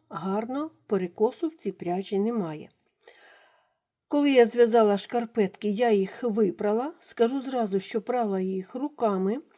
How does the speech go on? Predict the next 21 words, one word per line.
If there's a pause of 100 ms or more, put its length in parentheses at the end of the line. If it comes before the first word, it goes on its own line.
(580)
При
температурі
води
не
вище
сорока
градусів.
Чому
саме
руками?
Щоб
глянути, (560)
чи
буде
ця
пряжа
віддавати (100)
колір. (360)
Скажу
зразу,
що